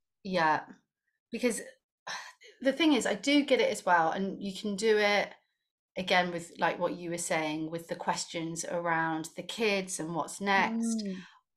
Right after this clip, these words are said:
Speaker 1: For me personally, I do feel like if we were to l-, become the observer of these conversations, not
Speaker 2: Yeah.
Speaker 1: with everyone, I do understand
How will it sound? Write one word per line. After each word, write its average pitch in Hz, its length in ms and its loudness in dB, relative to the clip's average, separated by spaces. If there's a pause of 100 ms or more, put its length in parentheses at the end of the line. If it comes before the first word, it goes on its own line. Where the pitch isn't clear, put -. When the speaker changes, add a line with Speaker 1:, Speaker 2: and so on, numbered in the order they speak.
(140)
Speaker 1:
For 262 160 6
me 262 320 8
personally, 196 600 2
I 185 140 -2
do 208 300 -4
feel 208 160 -4
like 185 200 0
if - 140 -12
we 202 140 -4
were 185 140 -6
to 196 180 -6
l-, 190 80 -6 (200)
become 226 520 0
the 226 140 0
observer 185 640 2
of 170 80 -6
these 180 200 -10
conversations, 170 1080 -6
not 302 160 6
Speaker 2:
Yeah. - 20 -4
Speaker 1:
with 294 200 0
everyone, 175 540 0
I 175 100 -2
do 190 200 -2
understand 180 600 -2